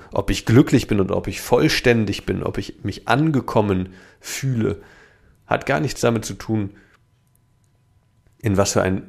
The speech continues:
einem Lebensumstand ich gerade stecke, ob ich in einer festen Partnerschaft bin oder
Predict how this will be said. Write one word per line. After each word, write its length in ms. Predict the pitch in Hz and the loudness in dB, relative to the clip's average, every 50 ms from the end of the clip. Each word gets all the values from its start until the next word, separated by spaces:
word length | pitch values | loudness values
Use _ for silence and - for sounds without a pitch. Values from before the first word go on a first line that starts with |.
| - _ _ | -16 _ _
einem 280 | - 98 92 92 87 | -4 -2 -2 -2 -2
Lebensumstand 800 | 87 87 101 117 117 117 - 92 92 90 87 - - 90 82 90 | 0 2 2 2 2 2 -2 0 -2 -2 -2 -2 -4 -4 -4 -4
ich 120 | 92 - - | -8 -12 -8
gerade 260 | - - 92 92 92 | -6 -6 -6 -4 -6
stecke, 360 | - - - - - - 90 | -6 -6 -6 -6 -4 -2 -4
ob 140 | 92 95 104 | -2 -2 -4
ich 240 | 95 - - - - _ _ _ _ - | -6 -8 -10 -12 -18 _ _ _ _ -6
in 160 | 110 101 - | -4 -4 -2
einer 320 | 98 92 90 85 82 - - - | -2 -2 -2 -2 -4 -6 -10 -4
festen 300 | - 104 - - - 101 | -2 0 0 0 -2 -2
Partnerschaft 580 | - 101 104 120 - 107 - - 98 87 - 95 | 2 2 2 2 2 -2 -2 -2 -4 -6 -2 2
bin 220 | 107 104 104 104 | 2 4 4 4
oder 260 | 95 90 90 82 - | 2 2 0 -4 -6